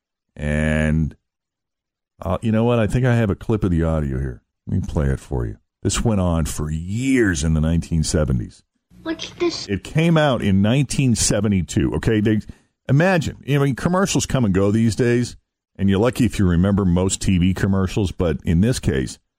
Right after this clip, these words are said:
Speaker 1: this commercial came out in nineteen seventy-two, and it ran for twelve straight years on T V.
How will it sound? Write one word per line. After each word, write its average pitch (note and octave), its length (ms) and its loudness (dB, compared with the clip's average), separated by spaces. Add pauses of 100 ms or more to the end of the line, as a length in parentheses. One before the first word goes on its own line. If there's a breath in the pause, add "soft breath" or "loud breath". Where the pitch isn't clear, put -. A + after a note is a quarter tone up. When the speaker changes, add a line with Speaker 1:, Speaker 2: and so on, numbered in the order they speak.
(800)
Speaker 1:
this C3 120 0
commercial B2 440 0
came A2 240 2
out F#2+ 140 2
in E2+ 100 2
nineteen A2 420 2
seventy-two, F#2+ 600 0
and F2+ 80 2
it - 80 -6
ran A2+ 260 0
for - 140 -4
twelve G#2+ 600 0
straight F#2 380 0
years E2+ 380 0
on D2 260 0
T D2 260 0
V. B1+ 280 -2